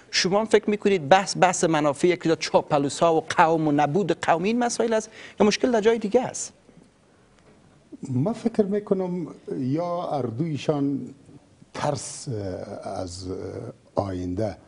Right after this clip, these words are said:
Speaker 2: روزای آینده داره. نشد در چوکی کسی بشینه که وفادار به این نباشه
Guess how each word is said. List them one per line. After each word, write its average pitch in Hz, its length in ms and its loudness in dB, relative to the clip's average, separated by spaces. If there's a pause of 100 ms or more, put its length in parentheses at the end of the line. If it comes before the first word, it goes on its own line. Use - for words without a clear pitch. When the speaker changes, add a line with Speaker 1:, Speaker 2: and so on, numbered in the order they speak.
(400)
Speaker 2:
روزای 98 500 -4
آینده 85 420 -6
داره. - 260 -12 (580)
نشد 165 440 2
در 135 120 2
چوکی 117 880 0 (420)
کسی 123 300 2
بشینه 98 520 -2 (400)
که 107 100 2
وفادار 104 600 0
به 107 140 -2
این 107 220 -2
نباشه 95 500 -4